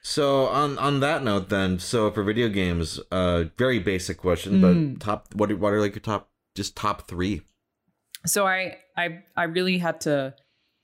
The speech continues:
Speaker 2: come to terms with myself in the last twelve months and accept the
Speaker 1: Okay.
Speaker 2: fact that even though I say my favorite game is Deadly Premonition,
Speaker 1: Mm-hmm.
Speaker 2: um,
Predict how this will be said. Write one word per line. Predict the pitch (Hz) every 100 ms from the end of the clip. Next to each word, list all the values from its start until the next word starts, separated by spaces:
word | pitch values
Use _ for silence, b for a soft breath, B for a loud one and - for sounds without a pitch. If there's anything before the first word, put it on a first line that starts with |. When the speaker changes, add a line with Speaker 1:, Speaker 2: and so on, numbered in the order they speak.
| _ _ _ _
Speaker 2:
come | - 175
to | 160
terms | 160 165 147 151
with | 160
myself | 165 151 165 160
in | 160
the | 156
last | 156 156 -
twelve | 165 160
months | 160 160 - -
and | 165
accept | 143 - - 135 -
the | 180
Speaker 1:
Okay. |
Speaker 2:
fact | 170 170 175 -
that | 160 135 - - -
even | 175 185 185 185 170
though | 160 156 131 -
I | - 135 131 139 - _ _ _
say | - - - 185 160 131 139
my | 151 139
favorite | 143 139 139 -
game | 139 127
is | 127
Deadly | 127 127
Premonition, | 127 131 135 - - 156 - _ _ _ _ _ _ -
Speaker 1:
Mm-hmm. | 98
Speaker 2:
um, | 143 139 - 139